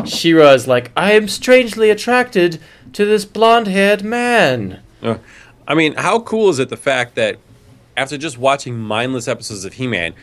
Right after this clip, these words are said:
Speaker 2: you find out that he had a twin sister that was fucking kidnapped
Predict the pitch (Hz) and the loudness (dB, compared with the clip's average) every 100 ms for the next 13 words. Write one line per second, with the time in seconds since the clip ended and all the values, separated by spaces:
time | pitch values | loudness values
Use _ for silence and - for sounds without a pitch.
0 | _ 113 - 135 143 143 127 - 104 127 | _ -18 -4 -2 0 0 0 -2 -8 -8
1 | 139 135 117 107 104 _ _ _ _ 107 | -6 -2 0 -2 -6 _ _ _ _ -12
2 | - - 151 165 160 147 - 107 139 156 | -10 -8 -6 -6 -6 -4 -4 0 0 2
3 | 156 - - 175 190 180 - - 196 190 | 0 0 -4 -2 -2 -4 -6 0 0 0
4 | 160 117 85 - - | 0 0 -4 -8 -20